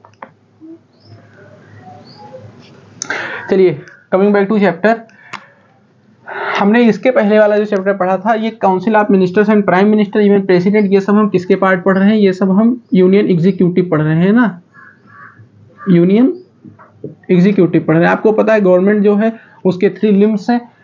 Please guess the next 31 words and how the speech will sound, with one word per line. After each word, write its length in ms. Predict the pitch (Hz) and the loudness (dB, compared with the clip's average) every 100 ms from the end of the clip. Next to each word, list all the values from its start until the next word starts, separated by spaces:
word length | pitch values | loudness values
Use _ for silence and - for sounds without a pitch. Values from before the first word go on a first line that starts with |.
| - | -2
एक 180 | 190 185 | 0 2
है 100 | 196 | 0
आपका, 240 | 190 202 | 0 0
अ, 440 | 196 - 185 185 180 | -2 0 2 2 2
जो 160 | 180 | 2
है 320 | 180 190 180 | 2 2 2
legislature 560 | 180 170 175 180 180 226 | 0 -2 -2 -2 -2 -2
जो 140 | 190 | -2
हम 140 | 190 180 | -2 -2
पढ़ 140 | 190 | -4
चुके 240 | 190 214 220 | -2 -2 0
हैं, 280 | 214 226 - - | -2 -4 -8 -4
ठीक 180 | 196 240 | -2 0
है, 160 | 240 - - - | -4 -6 -8 -4
उसकी 260 | 185 226 | 0 0
भी 120 | 220 208 | 2 2
link 240 | 208 202 | 2 2
description 440 | 202 196 185 208 | 0 -2 -2 0
box 240 | 208 202 208 | 0 0 0
में 80 | 202 | 0
और 100 | 202 | 2
ये 80 | |
आई 140 | 196 196 | 2 2
button 240 | 196 202 | 0 -2
पे 120 | 202 | -2
लगाए 280 | 202 202 202 | 0 2 0
दे 140 | 196 202 | 0 -2
रहे 160 | 202 | -2
हैं। 180 | 208 208 - _ _ - - - | -6 -8 -14 _ _ -20 -14 -2
दूसरा 340 | 185 185 220 | 0 2 2
आप, 300 | 220 214 - | 2 0 -8